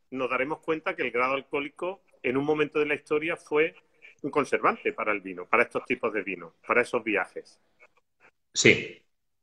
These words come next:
Speaker 2: Sí, sí.
Speaker 1: Mi, mi gran pregu-, tú sabes que soy muy heterodoxo, por eso te lanzo la
Speaker 2: Ujú.
Speaker 1: pregunta que a mí me ronda durante mucho tiempo la cabeza. ¿No sería posible hacer un magnífico oloroso con una graduación natural de,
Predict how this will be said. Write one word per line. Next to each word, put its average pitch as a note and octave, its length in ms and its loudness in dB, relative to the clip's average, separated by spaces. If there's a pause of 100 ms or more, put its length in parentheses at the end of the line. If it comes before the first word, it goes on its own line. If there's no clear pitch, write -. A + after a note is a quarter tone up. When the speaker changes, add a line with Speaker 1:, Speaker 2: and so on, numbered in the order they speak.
(800)
Speaker 2:
Sí, A3 120 4
sí. G3 120 6
Speaker 1:
Mi, D#3 380 0
mi D3 200 2
gran G3 260 8
pregu-, D#3 240 -4
tú D3+ 100 -6
sabes F#3 220 0
que E3+ 80 -8
soy D#3+ 160 -2
muy D3+ 220 -4
heterodoxo, C#3 640 -4 (120)
por G#2 120 -4
eso C#3 240 -4
te A#2+ 180 -6
lanzo C#3 360 2
la D#3+ 100 4
Speaker 2:
Ujú. - 80 -2
Speaker 1:
pregunta C#3+ 420 -4
que C#3+ 60 -4
a B2 40 -2
mí C#3+ 120 -6
me D3 140 -4
ronda B2 440 -4
durante A2 360 -8
mucho A#2 300 -12
tiempo A2+ 300 -8
la G#2+ 80 -6
cabeza. - 380 -12 (680)
¿No F3 120 0
sería B3 320 2
posible A#2+ 340 -2
hacer B2 240 2
un B2 200 -6
magnífico A#2+ 540 0
oloroso A2+ 600 -4 (140)
con B2 180 0
una B2 280 0
graduación A2 680 -2 (520)
natural A2 560 -6
de, G#2+ 320 -2